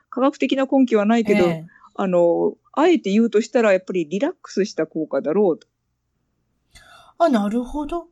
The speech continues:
Speaker 2: ヨガを始めて、
Speaker 1: うん。
Speaker 2: リラックスして、
Speaker 1: うん。
Speaker 2: 精神が落ち着いたから。
Speaker 1: うん。うん。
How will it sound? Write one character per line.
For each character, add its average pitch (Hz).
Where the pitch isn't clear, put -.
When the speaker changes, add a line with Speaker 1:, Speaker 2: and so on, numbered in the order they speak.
Speaker 2:
ヨ 339
ガ 330
を 277
始 277
め 254
て、 165
Speaker 1:
う -
ん。 -
Speaker 2:
リ 214
ラ 269
ッ 302
ク -
ス -
し 180
て、 180
Speaker 1:
う -
ん。 -
Speaker 2:
精 285
神 208
が 208
落 226
ち 240
着 277
い 180
た 208
か 170
ら。 151
Speaker 1:
う 240
ん。 233
う 208
ん。 175